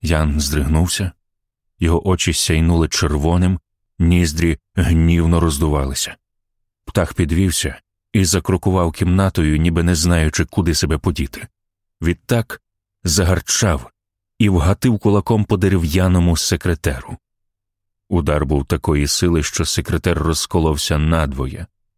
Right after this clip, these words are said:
а в Мейрі задзеленчало у вухах. Кімната потьмяніла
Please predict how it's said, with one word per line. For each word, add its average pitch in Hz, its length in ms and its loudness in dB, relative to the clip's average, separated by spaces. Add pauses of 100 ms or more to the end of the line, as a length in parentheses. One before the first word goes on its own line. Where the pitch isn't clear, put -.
а 92 100 -2
в 71 120 -2
Мейрі 92 380 2
задзеленчало 82 880 0
у 69 140 -2
вухах. - 640 -10 (760)
Кімната 76 640 -2 (320)
потьмяніла 78 760 -2